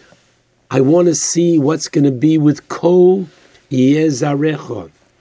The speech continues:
Last week, at the Bris Bein Absarim, in chapter fifteen,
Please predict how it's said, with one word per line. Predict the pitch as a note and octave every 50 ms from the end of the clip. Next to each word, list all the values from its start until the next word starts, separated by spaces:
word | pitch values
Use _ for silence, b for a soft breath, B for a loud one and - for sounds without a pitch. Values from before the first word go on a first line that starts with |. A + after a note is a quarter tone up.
| _ _ _ _ _ _ _ - B B B B B B B B
Last | - C3+ D3+ F3 F#3 - - - -
week, | C#3+ D3+ F3+ F3+ C#3 A#2 - - - _ _ _ b b b b b b b
at | C#3+ B2+
the | C3+ C3+
Bris | A#2 G#2+ B2+ D#3 F3 E3 - -
Bein | - - E3 D#3 D3
Absarim, | C#3 B2+ A2 - - - - E3 F3+ D#3+ D3 B2+ A#2 A2+ A2 A2+ B2 - _ _ _ _ _ b b b b b b b b b b b -
in | A#2+ A2+
chapter | - - E3 E3 E3 - - C#3+
fifteen, | B2+ - - D3 C3+ - - - - C3 C#3 D3+ D#3+ E3+ F3 F3